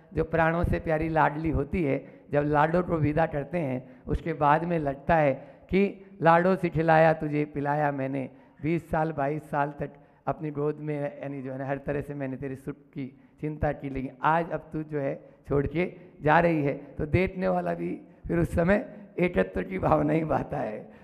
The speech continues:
फिर उसके बाद में वियोग जन्य एकत्व है ना, कोई अपना प्रिय है वो छूट गया अपन से, तो ये कैसा है? वियोग। शमशान घाट में कैसा होता है? वियोग जन्य एकत्व। अरे भैया सबका यही होना है। हाउ?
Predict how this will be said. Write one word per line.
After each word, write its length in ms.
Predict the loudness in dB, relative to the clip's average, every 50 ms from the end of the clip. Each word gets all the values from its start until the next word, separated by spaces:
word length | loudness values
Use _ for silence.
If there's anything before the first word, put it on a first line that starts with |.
| -2 2
फिर 120 | 4 6
उसके 260 | 6 4 4 2 4 8
बाद 260 | 8 8 8 8 6
में 420 | 4 2 2 0 -4 -12 -14 -12 -8
वियोग 520 | -4 -2 4 6 8 8 8 6 4 4
जन्य 340 | 2 2 2 2 0 0 -2
एकत्व 380 | 0 -2 -2 -4 -4 -6 -8 -8 -8 -10 -14 -20 -20 -20 -20 _ _ _ _
है 80 | -2 -2
ना, 100 | -2 -2
कोई 380 | -4 -8 -14 -4 2 6 8 8
अपना 300 | 8 6 4 0 0 0
प्रिय 360 | -2 -4 -2 -2 0 2 2
है 400 | 2 2 0 -2 -4 -10 -18 -20 -20 -20 _ _ -14
वो 60 | -4
छूट 300 | 0 2 2 2 0 -2
गया 180 | -2 -2 -2
अपन 200 | 0 -2 -4 -6
से, 220 | -6 -8 -10 -10 -12 -18 _ _ _ _ _ _ _ _ _ _ _ _ _ _ _ _ _ _
तो 60 | 0 0
ये 140 | 2 0
कैसा 280 | 0 0 0 4 6 6
है? 440 | 6 4 2 -2 -6 -12 -18 -20 -20 -20 -18 _ 0
वियोग। 340 | 0 0 0 -2 -4 -6 -8 -14 -20 -20 -20 _ _ _ -6
शमशान 380 | -4 -4 -2 0 0 0 0 0
घाट 240 | 0 0 0 0 -4
में 80 | -6 -6
कैसा 200 | -6 -6 -4 -6
होता 180 | -8 -8 -14
है? 60 | -18 -10 -8
वियोग 280 | -4 -2 -2 -2 -2
जन्य 240 | -4 -6 -6 -4 -6
एकत्व। 320 | -6 -6 -8 -10 -10 -12 -14 -16 -20 _ _ _ _ -6
अरे 280 | -4 -2 -2 0 -2
भैया 440 | -2 -2 -4 -4 -4 -4 -6 -6 -8 -10 -10 -12 -12 -14 -14 -16 -18 -18 -18 -16
सबका 300 | -16 -16 -16 _ _ -16
यही 300 | -14 -12 -12 -12 -10 -8
होना 320 | 0 0 0 0 0 -6 -10
है। 160 | -14 -14 -14
हाउ? 300 | -10 -10 -8 -8 -10 -12